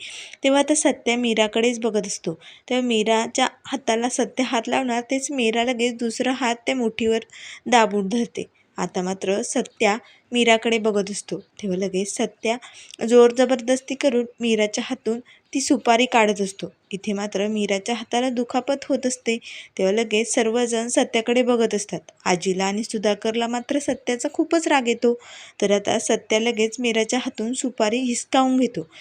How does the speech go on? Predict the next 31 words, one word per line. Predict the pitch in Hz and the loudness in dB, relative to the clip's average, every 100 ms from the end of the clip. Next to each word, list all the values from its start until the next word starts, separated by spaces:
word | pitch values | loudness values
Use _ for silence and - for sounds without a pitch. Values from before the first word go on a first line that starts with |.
| - - | -20 -4
तेव्हा | 185 185 | 0 2
लगेच | 202 226 208 226 - | 2 2 0 0 0
आजी | 220 208 | 0 0
बोलते, | 226 240 262 285 | -2 0 4 4
"ए | 320 | 6
सत्यजित, | 294 - 254 233 233 - - _ - | 4 4 2 2 0 -2 -20 _ 0
काय | 285 403 392 | 4 4 4
असा | 320 302 | 2 0
पोरकटपणा | 262 240 233 220 220 214 208 | 0 0 2 -2 0 -2 -2
चालू | 202 202 202 | -2 -2 -2
आहे? | - - | -4 -2
अरे | 220 240 | -2 0
तिला | 269 294 | 2 4
दुखापत | 240 - 285 349 359 | 2 2 2 4 4
होते | 302 220 208 | 4 4 0
ना, | 202 294 - - - - | 2 -2 -4 -18 -2 4
जरा | 269 294 | 8 8
जपून | 254 269 311 320 | 6 4 2 2
काढ | 302 330 - | 4 2 2
की, | 302 190 - - - | 0 -2 -8 -18 -4
असं | 240 339 | 0 4
नाही | 311 302 | 4 4
करायचं." | 269 240 220 240 320 381 _ _ - | 4 4 4 2 -2 -2 _ _ 0
तेव्हा | 190 190 | 2 2
लगेच | 220 196 208 - - | 0 -2 -4 -6 -4
मीरा | 226 208 208 | 0 2 0
आपला | 208 254 | 0 -2
हात | 247 262 | 0 0
धरून | 240 254 254 | 2 0 0
बसलेली | 247 240 233 214 | 0 0 0 0
असते, | 208 - | -2 -2